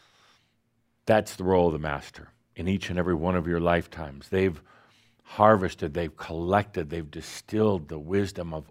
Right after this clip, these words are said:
all the other lifetimes. Whether those lifetimes even know it or not, they've distilled the beauty of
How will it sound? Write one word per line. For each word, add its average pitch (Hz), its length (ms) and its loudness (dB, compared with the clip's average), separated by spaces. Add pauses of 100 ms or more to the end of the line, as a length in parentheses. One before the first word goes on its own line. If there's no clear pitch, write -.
(120)
all 151 320 6
the 131 140 2
other 123 180 0
lifetimes. 104 760 -2 (840)
Whether 131 220 8
those 120 280 6
lifetimes 117 460 4
even 113 240 0
know 117 220 4
it 101 60 0
or 87 60 0
not, 80 240 -4 (540)
they've 101 180 2
distilled 98 640 -2
the 73 80 -10
beauty 85 680 -6 (840)
of 92 400 0